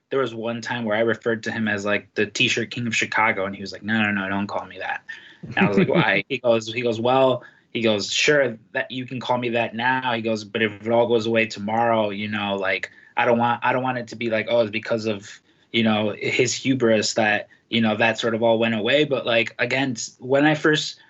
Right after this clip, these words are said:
Speaker 1: when I first started here, it was the week that we moved into our current location where we are now. And it was one of those
Speaker 2: Mm.
Speaker 1: things where we had so much room. We were,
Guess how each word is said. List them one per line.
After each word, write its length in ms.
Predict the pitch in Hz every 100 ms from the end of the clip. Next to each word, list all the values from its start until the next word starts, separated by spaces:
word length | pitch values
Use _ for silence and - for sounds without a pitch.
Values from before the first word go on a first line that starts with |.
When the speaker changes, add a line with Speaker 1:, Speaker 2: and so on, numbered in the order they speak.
| - _
Speaker 1:
when 140 | 135
I 100 | 160
first 240 | 180 180 170
started 320 | - 156 160
here, 160 | 170
it 180 | 165 139
was 400 | 135 127 120 - _
the 120 | 117
week 280 | 120 127 135
that 120 | 131
we 100 | 117
moved 280 | 113 117 117
into 340 | 113 110 113 110
our 140 | 101
current 300 | 107 165 156
location 380 | 113 113 113 117
where 60 | 110 110
we 40 |
are 140 | 107
now. 460 | 101 104 104 95 95 - - _
And 80 | 120
it 40 |
was 120 | 123
one 140 | 123 143
of 60 | 143
those 160 | 139
Speaker 2:
Mm. 20 | -
Speaker 1:
things 180 | 131 113
where 60 |
we 80 | 117
had 160 | 117 -
so 320 | - - 143
much 260 | 143 135 -
room. 240 | 110 92 - _ _
We 120 | 117 123
were, 160 | 117